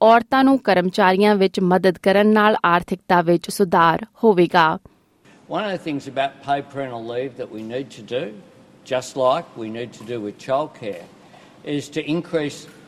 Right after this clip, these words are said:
Speaker 2: women's workforce participation, uh, to make sure that, uh,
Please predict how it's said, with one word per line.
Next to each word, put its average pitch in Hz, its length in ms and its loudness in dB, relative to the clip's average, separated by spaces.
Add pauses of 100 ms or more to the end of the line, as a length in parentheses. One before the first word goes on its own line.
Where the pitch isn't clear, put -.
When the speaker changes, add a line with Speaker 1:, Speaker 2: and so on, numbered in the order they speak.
Speaker 2:
women's 143 380 -2
workforce 131 580 -6
participation, 120 1000 -10 (560)
uh, 117 200 -4 (120)
to 123 60 -14 (100)
make 139 180 -4
sure 131 480 -8 (540)
that, 110 260 -4 (320)
uh, 95 140 -18